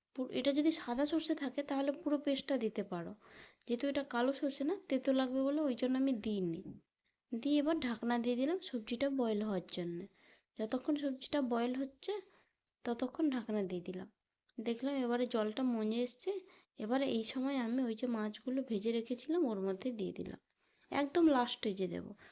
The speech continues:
প্রথম থেকে দিলে না নরম হয়ে যাবে। আর এটা লাস্টের দিকে দিলে না ভালো হবে। আর এই জলটা খালি মজে যাওয়া, মানে, পাঁচ মিনিট মতো টাইম লাগবে, ততক্ষণে মজে যাবে।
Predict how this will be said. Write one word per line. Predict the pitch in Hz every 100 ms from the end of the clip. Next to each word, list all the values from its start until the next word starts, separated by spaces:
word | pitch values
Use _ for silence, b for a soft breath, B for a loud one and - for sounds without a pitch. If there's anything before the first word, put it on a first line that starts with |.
| B
প্রথম | 247 294 277
থেকে | 285 285
দিলে | 294 320
না | 349
নরম | 240 220 226 233
হয়ে | 214 185
যাবে। | - 180 196 B B B
আর | -
এটা | 214 214
লাস্টের | 226 226 226 269
দিকে | 254 262 269
দিলে | 285 294
না | 359 226
ভালো | - 180
হবে। | 180 165 185 202 b b b b
আর | 226
এই | 240 277 254
জলটা | 254 240 240 262
খালি | - 277
মজে | 277 247 247 254
যাওয়া, | 262 269
মানে, | 285 277
পাঁচ | 269 - 277
মিনিট | 285 285 277
মতো | 277 277
টাইম | 285 262 262
লাগবে, | 262 254 - 403 - b b b b -
ততক্ষণে | 240 - - 190
মজে | 269 202 175
যাবে। | 175 170